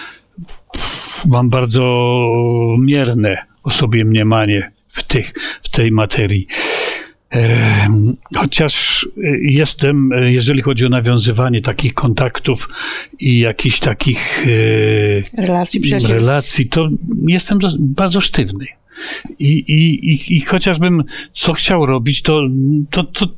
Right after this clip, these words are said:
Speaker 1: to tak nie czuję tego. Często widzę koło mnie któryś z kolegów czy, czy, czy, czy znajomy, tak mu to łatwo poszło, a ja stoję z boku i, i, i, i nie mrawy dosłownie. Y, znaczy, wręcz, wręcz mam,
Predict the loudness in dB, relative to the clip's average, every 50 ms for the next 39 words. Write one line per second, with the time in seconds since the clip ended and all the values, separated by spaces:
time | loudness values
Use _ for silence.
0 | -12 -6 -4 -4 -2 0 -2 2 2 2 2 2 2 2 2 2 2 2 0 0
1 | 0 0 0 0 0 0 0 0 2 2 2 2 2 2 0 -2 -4 -6 -6 -6
2 | -8 -10 -6 -2 0 2 2 2 2 2 2 2 2 2 2 0 -2 -4 -4 0
3 | 0 2 2 2 0 0 0 0 2 2 2 2 0 0 -2 0 -2 -2 -2 -2
4 | -4 -2 -2 -2 -2 0 0 0 0 2 0 0 2 2 2 2 4 2 2 2
5 | 0 -2 -6 -10 -12 -12 -16 _ _ _ -4 0 0 2 0 2 2 0 0 0
6 | 0 0 -2 -2 -2 0 -2 -2 0 0 -2 -2 0 0 0 2 2 2 2 0
7 | -2 -4 -10 -16 _ _ -12 -10 -6 -6 -4 -2 0 0 0 2 0 0 0 -2
8 | -2 -2 -4 -4 -2 -2 -2 -2 -2 -4 -6 -6 -4 -2 -2 -2 0 2 2 2
9 | 2 2 2 2 2 0 0 -2 -2 -4 -4 -2 -4 -4 -4 -4 -4 -2 -2 -4
10 | -4 -4 -6 -8 -8 -8 -4 -2 -2 -2 0 -2 -4 -4 -8 -14 -20 _ -16 -14
11 | -14 -14 -14 -16 -20 -16 _ -8 -6 -4 0 0 0 2 2 0 0 -4 -12 -20
12 | -12 _ 0 0 2 4 4 2 2 0 -4 -4 -6 -10 -14 -16 -12 _ -2 0
13 | 2 2 4 4 2 2 2 2 2 4 4 4 2 2 0 0 -4